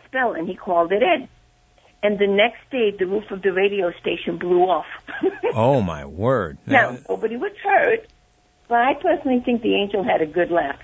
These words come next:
Speaker 1: <laughs>
Speaker 2: Th-, those were the whirlwinds, all right. Uh,
Speaker 1: Yeah, so you have to kind of watch how you're calling it, calling anything in.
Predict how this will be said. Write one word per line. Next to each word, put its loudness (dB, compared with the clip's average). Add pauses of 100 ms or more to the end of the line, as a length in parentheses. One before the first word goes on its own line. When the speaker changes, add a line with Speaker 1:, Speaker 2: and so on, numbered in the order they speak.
(520)
Speaker 1:
<laughs> 2 (1300)
Speaker 2:
Th-, -2
those 2
were 0
the 0
whirlwinds, 2
all 0
right. -2 (300)
Uh, 2
Speaker 1:
Yeah, -4 (180)
so -4
you 4
have -6
to -4
kind -4
of 4
watch 0
how -2
you're -4
calling 0
it, -2 (340)
calling -2
anything -6
in. -4